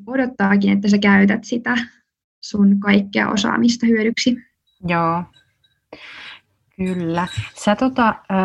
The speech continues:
Speaker 2: ö, sä sanoit, että sä oot nyt niin kun töissä, mutta mites, olit sä töissä sitten esimerkiksi silloin, kun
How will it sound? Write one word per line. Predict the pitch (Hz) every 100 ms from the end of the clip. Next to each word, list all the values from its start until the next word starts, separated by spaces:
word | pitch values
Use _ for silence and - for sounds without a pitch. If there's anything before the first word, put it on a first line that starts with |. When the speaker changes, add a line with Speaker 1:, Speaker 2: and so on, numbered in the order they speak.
| 190 190
Speaker 2:
ö, |
sä | 196
sanoit, | 196 233 262
että | 202 -
sä | 156
oot | -
nyt | 233 247 147
niin | 143
kun | - - - - _ _ _ -
töissä, | 185 202 - - 302 - _
mutta | 190 180 -
mites, | 185 190 196 196 -
olit | 185 190
sä | 190
töissä | 208 220 226 190
sitten | 175 180 _ - - - - _ -
esimerkiksi | 170 156 170 156 151 -
silloin, | 156 143 123 123
kun | - 69